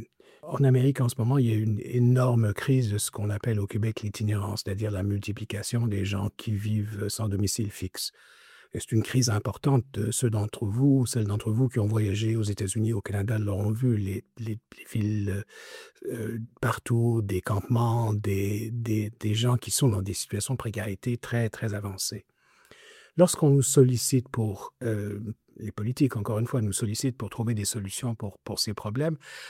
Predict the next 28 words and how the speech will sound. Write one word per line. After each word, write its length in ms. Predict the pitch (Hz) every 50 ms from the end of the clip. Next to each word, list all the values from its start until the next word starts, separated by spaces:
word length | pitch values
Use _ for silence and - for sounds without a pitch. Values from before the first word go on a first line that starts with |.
| - -
alors, 160 | 143 147 - _ - - - - -
c'est 180 | - - 147
évident 360 | 139 139 131 135 123 143 160 165
qu'un 160 | - 127 113
problème 380 | - - 117 113 120 120 120
comme 180 | 117 - 110 113
celui-là, 520 | - - 117 104 104 104 98 113 135 151
enfin, 260 | 147 117 - - 107 104
ça 180 | - - 110
me 80 | 104 101
paraît 320 | - 113 104 107 110 104
évident, 420 | 101 98 107 101 98 127 135 147 147 - - - - - - - - -
va 100 | 123 120
demander 640 | 117 135 131 127 131 123 120 113 117 147 143 139 127
des, 240 | 104 98 98 95 - _ _ _ -
des 100 | 113 101
perspectives, 800 | - 110 98 - - 101 - - - - 117 110 110 107 107
euh, 280 | 104 95 101 104 101 - - _ -
qui 180 | - - -
viennent 280 | 107 104 107 120 107 104
de 80 | 107 101
disciplines 520 | 95 104 104 - 104 98 - 123 101 95
assez 280 | 92 92 - - 98 92
différentes. 540 | 92 - - - 113 98 92 92 95 98 - -
Il 80 | - 104
y 60 | 101
a, 120 | 95 95 - - - - - - - - _ -
j'ai, 320 | - 120 - 117 110 107